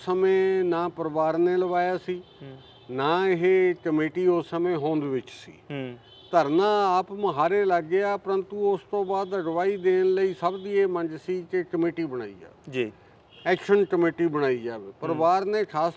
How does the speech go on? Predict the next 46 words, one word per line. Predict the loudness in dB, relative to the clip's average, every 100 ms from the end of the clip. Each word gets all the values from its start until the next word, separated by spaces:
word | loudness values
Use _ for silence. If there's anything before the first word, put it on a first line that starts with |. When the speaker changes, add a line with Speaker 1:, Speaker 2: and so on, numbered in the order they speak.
| -4
Speaker 1:
ਤੌਰ | -4 -4
'ਤੇ | -2 0
ਬੇਨਤੀ | 2 0 -2 -4
ਕੀਤੀ | -2 -4 -4 -6 -4
ਕਿ | -2
ਐਕਸ਼ਨ | -2 -6 -12 -10
ਕਮੇਟੀ | -8 -8 -8 -8 -6
ਜਿਹੜੀ | -6 -4 -4
ਆ | -6
ਉਹ | -8 -8
ਬਣਾਈ | -6 -6 -6
ਜਾਵੇ। | -6 -6 -10 -12 -4
Speaker 2:
ਜੀ। | -2 -2 -6 _
Speaker 1:
ਪਰਿਵਾਰ | -4 0 2 2
ਨੇ | 2 2
ਕਿਹਾ | 2 2 2 0
ਕਿ | 0 -2
ਅਸੀਂ | 0 0 0
ਐਕਸ਼ਨ | -2 -4 -4
ਕਮੇਟੀ | -2 -2 -2 -2 0
ਦੇ | 2
ਨਾਲ | 0 -2 -6
ਖੜਾਂਗੇ | -2 2 2 0 -6 -8
Speaker 2:
ਹੂੰ। | -8 -8 -12 -20 _ -2
Speaker 1:
ਤੇ | 2
ਜਿਸ | 2 2
ਤਰ੍ਹਾਂ | 2 2 4
ਐਕਸ਼ਨ | 2 0 0 0
ਕਮੇਟੀ | 0 0 0 -2 -2
ਕਹੂਗੀ, | -2 0 -2 -4 -8 -10 -10
Speaker 2:
ਜੀ। | -8 -8 -8 2
Speaker 1:
ਉਸੇ | 4 4 2
ਢੰਗ | 2 2
ਨਾਲ | 0 0 0
ਜਿਹੜੀ | 0 2 2
ਆ | 0
ਉਹ |
ਕਾਰਵਾਈ | -2 -4 -4 -6 -8
ਕੀਤੀ | -8 -8 -4
ਜਾਊ। | -2 0
ਪਰਿਵਾਰ | -2 -4 -4 -2 0 0
ਜਿਹੜਾ | 0 -2 0 -2
ਉਹ | -4
ਡਟ | -4 -4 -2
ਕੇ | 2 2
ਖੜੂਗਾ। | 2 -8 -10 -16